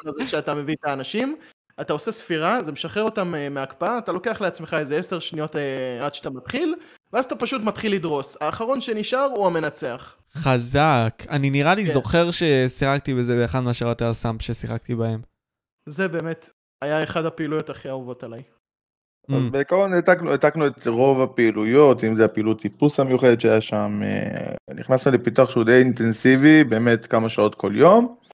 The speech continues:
Speaker 3: אה, המוד גם קיים לדעתי, הוא עדיין
Speaker 1: כן.
Speaker 3: קיים איפשהו על המחשב שלי.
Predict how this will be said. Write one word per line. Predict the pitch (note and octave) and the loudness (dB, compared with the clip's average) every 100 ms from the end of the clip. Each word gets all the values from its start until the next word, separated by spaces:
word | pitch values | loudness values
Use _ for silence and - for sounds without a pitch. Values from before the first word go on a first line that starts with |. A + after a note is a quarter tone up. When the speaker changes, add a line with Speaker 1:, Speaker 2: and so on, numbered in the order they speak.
| _ _ _ _ _ _ _ _ _ - - | _ _ _ _ _ _ _ _ _ -20 -8
Speaker 3:
אה, | B2 A#2+ A#2+ A#2+ A#2 A2+ A2+ A2 G#2+ A2 _ | -4 -2 0 0 0 0 -2 -2 -4 -8 _
המוד | G#2+ D3 | 4 6
גם | A3+ A3+ | 6 6
קיים | C#3+ C#3 F#3 | 6 4 2
לדעתי, | D#3 G#2+ G2 - G#2 _ _ | 0 -2 -4 -10 -18 _ _
הוא | - | -16
עדיין | G2+ C#3 | -8 -8
Speaker 1:
כן. | C#3 | -8
Speaker 3:
קיים | B2+ B2+ B2 | -8 -6 -8
איפשהו | A#2 C3 A#2+ | -12 -6 -4
על | |
המחשב | A2 G2+ A2 | -4 -6 -8
שלי. | - G#2+ | -8 -10